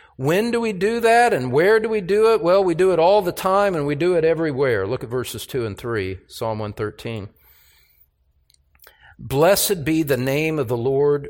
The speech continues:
from this time forth and forever." Constant praise. You know, whatever, whatever else has been mixed up in our minds about the grace and the goodness of God and the nature of our salvation,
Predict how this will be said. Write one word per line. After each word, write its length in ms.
from 200
this 240
time 360
forth 600
and 580
forever." 880
Constant 840
praise. 840
You 80
know, 240
whatever, 680
whatever 540
else 360
has 180
been 520
mixed 360
up 240
in 80
our 160
minds 680
about 600
the 120
grace 600
and 120
the 40
goodness 480
of 160
God 400
and 120
the 60
nature 480
of 100
our 200
salvation, 960